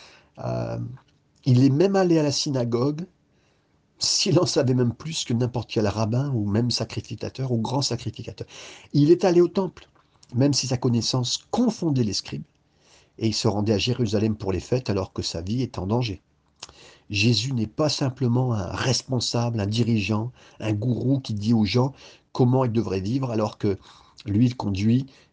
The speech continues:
une très grosse, excusez-moi l'expression, une grosse bagnole. Non, non. Il ne nous demandera jamais de faire quelque chose qu'il n'a pas fait lui-même. Par conséquent, à l'ère du royaume, de ce nouveau royaume, je crois qu'il a fait cela non seulement comme exemple pour le peuple,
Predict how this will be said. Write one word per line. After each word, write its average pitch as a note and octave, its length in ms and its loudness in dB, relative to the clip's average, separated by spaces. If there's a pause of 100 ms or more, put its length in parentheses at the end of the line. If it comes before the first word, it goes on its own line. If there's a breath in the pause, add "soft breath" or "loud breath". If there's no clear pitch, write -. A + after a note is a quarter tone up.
une G2 180 -10
très - 200 0
grosse, A2 480 -2 (240)
excusez-moi G2+ 400 -4
l'expression, G2 380 -4
une A2+ 60 -2
grosse G2+ 240 -4
bagnole. F#2+ 440 -4
Non, G2+ 120 -6
non. G2+ 120 -8 (580 loud breath)
Il A2 60 -2
ne G#2+ 60 0
nous A2 40 2
demandera G#2+ 380 0
jamais A#2+ 280 -2
de - 60 -10
faire - 180 -8
quelque A#2+ 300 -4
chose A#2+ 500 -6 (480)
qu'il G#2+ 140 -6
n'a F#2 100 -6
pas F#2 120 -10
fait - 160 -10
lui-même. F2+ 260 -10
Par G#2 160 -4
conséquent, D#3 480 -2 (720 loud breath)
à A2+ 120 0
l'ère D#3 240 2
du A#2 120 -4
royaume, B2+ 580 0 (720)
de F#2+ 100 -4
ce A#2 200 -2
nouveau B2 180 2
royaume, A2 380 2
je A#2+ 140 2
crois F3 440 -2
qu'il B2 180 0
a A2+ 60 0
fait - 160 -6
cela G#2+ 400 0
non C#3 300 4
seulement D#3 440 -2
comme B2 200 -2
exemple B2 340 0
pour G#2 160 -4
le F2 60 0
peuple, - 340 -8